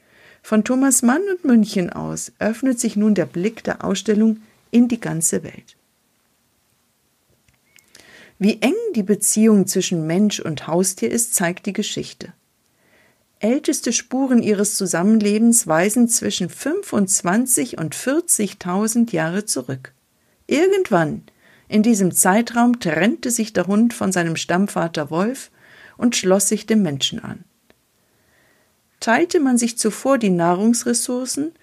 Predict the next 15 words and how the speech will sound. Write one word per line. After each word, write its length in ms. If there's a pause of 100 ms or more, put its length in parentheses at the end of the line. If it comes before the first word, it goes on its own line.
(260)
so 180
passte 400
sich 220
später, 580 (360)
spätestens 720
mit 180
der 80
Sesshaftwerdung 800
des 180
Menschen, 560 (520)
der 180
Hund 520
dessen 420
Nahrungsspektrum 1000
an. 240